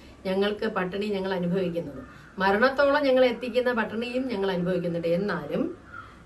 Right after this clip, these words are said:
അങ്ങനെ ജീവിക്കുന്നവരാണെങ്കിലും കൊടിയ കരിങ്കൽ കുന്നുകൾ ഞങ്ങളുടെ അടിയേറ്റാകെ തകരുമ്പോൾ, അല്ലെങ്കിൽ ഈ തരിശു നിലങ്ങൾ പലപ്പോഴും കൃഷി ഇറക്കാതെയൊക്കെ ഇടുന്ന എന്തുകൊണ്ടാണ്? അവിടെ പാറക്കെട്ടുകൾ ഉണ്ടാവാം,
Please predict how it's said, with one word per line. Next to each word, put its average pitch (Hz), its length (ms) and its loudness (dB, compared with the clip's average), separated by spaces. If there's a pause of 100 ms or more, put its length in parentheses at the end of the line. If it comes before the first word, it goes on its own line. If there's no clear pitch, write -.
അങ്ങനെ 311 280 4
ജീവിക്കുന്നവരാണെങ്കിലും 196 1300 0
കൊടിയ 202 380 4
കരിങ്കൽ 240 540 4
കുന്നുകൾ 208 480 -4
ഞങ്ങളുടെ 190 400 -2
അടിയേറ്റാകെ 180 960 0
തകരുമ്പോൾ, 160 600 -6 (500)
അല്ലെങ്കിൽ 226 600 0
ഈ 220 140 0
തരിശു 220 340 2
നിലങ്ങൾ 262 340 6
പലപ്പോഴും 247 600 4
കൃഷി 208 180 -4
ഇറക്കാതെയൊക്കെ 240 600 4
ഇടുന്ന 226 280 -2
എന്തുകൊണ്ടാണ്? 220 720 -2
അവിടെ 214 420 -4 (100)
പാറക്കെട്ടുകൾ 214 640 0
ഉണ്ടാവാം, 190 640 -2